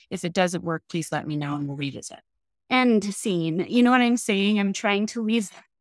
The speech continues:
less opportunity for feedback. It's a democracy until it isn't. It's tough. People pleasing, I still do it. Like yesterday, I gave up my seat on the airplane in the aisle because a gentleman who was double my size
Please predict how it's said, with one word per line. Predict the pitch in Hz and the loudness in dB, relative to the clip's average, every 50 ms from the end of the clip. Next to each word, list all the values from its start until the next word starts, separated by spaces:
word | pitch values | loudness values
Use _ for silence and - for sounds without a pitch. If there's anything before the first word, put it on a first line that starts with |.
| _ - | _ -2
less | 202 226 226 233 233 - - | 2 2 2 2 2 0 0
opportunity | 247 233 233 - 202 190 180 - - 202 208 226 247 240 208 185 180 175 | 2 0 0 0 -2 -6 -4 -4 -2 0 2 2 4 2 2 0 -2 -6
for | - - 185 185 196 | -6 -4 -4 -4 -2
feedback. | - - 208 226 294 285 208 165 156 170 - | -2 -2 -2 -2 -2 -2 -2 -2 -2 -2 0
It's | 311 330 - | -2 -2 0
a | 427 320 | 0 0
democracy | 226 247 202 196 175 185 254 - - 359 311 - - 196 175 | 2 2 2 4 4 4 4 2 2 -4 -4 -2 -2 -2 -2
until | 170 170 - - 226 196 175 | -2 -2 -2 -2 -2 -2 0
it | 160 160 | 0 0
isn't. | 180 208 180 156 147 165 - _ _ _ _ _ _ _ _ _ _ _ _ _ | -2 -2 -2 -4 -10 -14 -16 _ _ _ _ _ _ _ _ _ _ _ _ _
It's | - 381 - - - | -4 -4 -2 -4 -8
tough. | - - - - - - _ _ _ - | -8 -8 -8 -8 -14 -20 _ _ _ -2
People | 311 311 330 349 277 | 0 2 2 0 0
pleasing, | - 311 302 254 277 269 254 247 | 2 2 2 4 4 4 4 2
I | 226 | 0
still | - - 311 294 | -2 -2 -2 0
do | 208 185 170 160 156 | 0 0 -2 -2 -2
it. | 156 - - _ _ _ _ _ _ _ _ | -6 -8 -10 _ _ _ _ _ _ _ _
Like | - 294 277 226 320 | -2 -2 0 0 0
yesterday, | 311 311 - - 330 302 285 262 240 | 0 0 0 2 2 4 6 6 6
I | 233 | 4
gave | 220 214 247 254 233 | 4 2 0 2 2
up | 254 - - | 2 2 4
my | 214 208 | 4 2
seat | 208 - - 240 233 240 233 | 2 0 -2 -4 -2 0 2
on | 226 214 208 | 2 2 2
the | 190 180 | 0 -2
airplane | 185 202 208 - - 233 220 208 | -2 -4 -4 -4 -2 0 2 2
in | 196 196 190 | 4 2 2
the | 185 180 - | 0 0 0
aisle | - 185 196 202 196 185 175 170 190 - _ - - _ _ _ _ - | 0 0 2 2 2 0 0 -2 -4 -8 _ -20 -20 _ _ _ _ -4
because | - 220 247 233 196 220 | -2 0 0 2 2 2
a | |
gentleman | 202 - 220 220 226 233 226 220 202 202 | 2 2 2 2 4 4 2 2 2 0
who | 196 202 202 | 0 -2 -2
was | 196 196 185 180 | -4 -4 -4 0
double | - - 220 208 226 | 2 2 2 2 2
my | 226 214 196 190 190 | 0 2 2 0 0
size | - - 208 208 202 196 190 180 175 - - | -2 -2 0 0 0 0 0 -4 -6 -10 -12